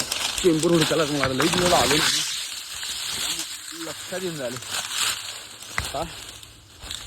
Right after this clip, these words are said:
इकडल्या साईडला चेंबर आहे का? इकडल्या साईडला? हां, पुढं आहे. चला. बॉडी कशी आहे? शेतकऱ्याचं नाद करायला नाही हो.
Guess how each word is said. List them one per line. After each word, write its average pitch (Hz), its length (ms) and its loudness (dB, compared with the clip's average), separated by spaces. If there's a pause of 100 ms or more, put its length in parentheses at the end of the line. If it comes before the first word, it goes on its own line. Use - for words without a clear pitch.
(1200)
इकडल्या 185 340 2
साईडला 220 180 0
चेंबर 220 320 0
आहे 202 160 2 (1000)
का? 151 60 -2
इकडल्या 151 400 2
साईडला? 156 220 4
हां, 135 300 -4
पुढं 127 160 0
आहे. - 120 0 (1160)
चला. 180 100 -6 (2500)
बॉडी 156 220 2
कशी 196 200 6
आहे? 165 100 6 (1200)
शेतकऱ्याचं 302 840 4
नाद 254 180 4
करायला 240 220 6
नाही 208 120 0
हो. 151 240 4